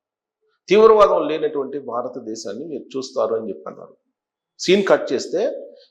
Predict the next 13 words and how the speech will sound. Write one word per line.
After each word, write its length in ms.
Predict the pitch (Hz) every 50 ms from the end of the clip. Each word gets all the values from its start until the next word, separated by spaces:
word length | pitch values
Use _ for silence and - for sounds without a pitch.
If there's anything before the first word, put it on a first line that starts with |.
| _ _ - 180
ఛత్తీస్గఢ్లో 1080 | 180 220 240 - - - - 190 180 - - 151 156 165 202 247 - 427 - - - - 110
భారీ 280 | 107 120 135 147 156
ఎన్‌కౌంటర్ 500 | 151 131 120 120 - 127 120 - - 123
జరిగింది. 480 | 113 110 95 - - - - - - - _ _ _ _ _ _ _ _ _ _
దాదాపుగా 760 | - 117 131 139 156 156 156 156 160 165 131 113 - - - - - - - _ _ _ _ _ _
ఇరవై 360 | 113 120 143 151 156 160 165
ఏడు 380 | 156 147 143 135 135 135 131 131
మంది 400 | 127 123 131 165 214 208 214 170
మావోయిస్టులు 1000 | 131 123 120 127 127 131 131 127 - - 175 175 165 147 113 110 113 - - - - - _ _ _ _ _ -
హతమయ్యారు. 540 | 123 - 127 123 123 110 98 98 98 - - - - _ _ _ _ _ _ _ _ _ _ _ _ -
అటు 120 | 127 120
ఛత్తీస్గఢ్, 540 | - - 170 - - 202 - 208 208 214 214
ఇటు 580 | - 180 - - 165 151 135 120 - - -